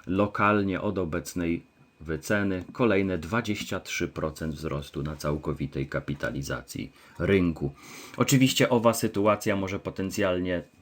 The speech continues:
bardzo dobrze wpłynąć na samego Bitcoina, niekoniecznie na altcoiny. Tutaj jakby dominacja będzie decydentem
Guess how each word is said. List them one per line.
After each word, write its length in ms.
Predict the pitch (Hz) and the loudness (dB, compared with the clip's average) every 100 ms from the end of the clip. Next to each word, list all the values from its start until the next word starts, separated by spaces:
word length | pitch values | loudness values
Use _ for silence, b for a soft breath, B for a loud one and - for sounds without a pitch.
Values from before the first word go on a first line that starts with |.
| - | -2
bardzo 360 | 92 90 85 | 2 2 2
dobrze 320 | 80 82 76 73 | 0 0 -2 -8
wpłynąć 440 | - 80 78 - | -6 -6 -4 -6
na 100 | 82 | -6
samego 380 | - 90 92 101 | -4 -2 0 0
Bitcoina, 600 | 104 - 120 127 143 170 | -2 0 4 6 4 2
niekoniecznie 580 | 98 92 95 92 90 - | 0 0 0 0 0 -2
na 140 | 92 90 | 0 0
altcoiny. 600 | 90 - 104 110 135 151 B B B | -2 0 2 4 4 2 B B B
Tutaj 300 | - 107 101 | -2 2 4
jakby 260 | 98 90 95 | 4 2 0
dominacja 580 | 92 92 104 95 85 73 | 0 2 2 0 -2 -2
będzie 280 | 80 80 | -2 -4
decydentem 800 | 78 80 - 80 85 85 117 151 | -4 -4 -2 0 0 2 4 2